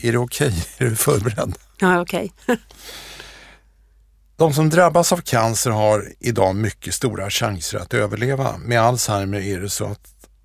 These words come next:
Speaker 1: alla dör med eller av sjukdomen. Eh, och vad tänker du om det?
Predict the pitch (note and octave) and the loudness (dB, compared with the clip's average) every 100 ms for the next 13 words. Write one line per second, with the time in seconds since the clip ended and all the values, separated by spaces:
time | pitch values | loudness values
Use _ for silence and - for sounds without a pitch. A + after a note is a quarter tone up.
0 | _ _ D3+ A2 G2 D#3 C3 F#2+ G#2+ E3 | _ _ 0 0 0 0 -2 -2 2 2
1 | G#3+ - F#2 - G2 A2+ B2+ C3+ C3 - | 0 -2 -6 -8 -4 -2 2 2 0 -2
2 | A#2 A2+ A2+ - F2+ D2+ D2+ F2 - B2+ | -2 0 -4 -2 -2 -2 -4 -6 -4 -4
3 | - - D3 D3 A#2 G2 G#2+ - _ _ | -8 -6 -4 -4 -8 -12 -16 -18 _ _
4 | _ _ - - - - - - - _ | _ _ -20 -20 -20 -20 -20 -20 -20 _
5 | _ _ _ - A2+ A2 A2 A2 G#2+ G#2+ | _ _ _ -10 -4 0 0 0 -2 -6
6 | - _ _ _ _ _ - C3 A#2+ _ | -10 _ _ _ _ _ 2 2 2 _
7 | _ _ - - _ _ _ _ _ _ | _ _ -14 -14 _ _ _ _ _ _
8 | - D3+ - D3+ C3 - C#3 C#3 F3 - | -2 -2 0 -2 -4 -4 -2 -2 -4 -8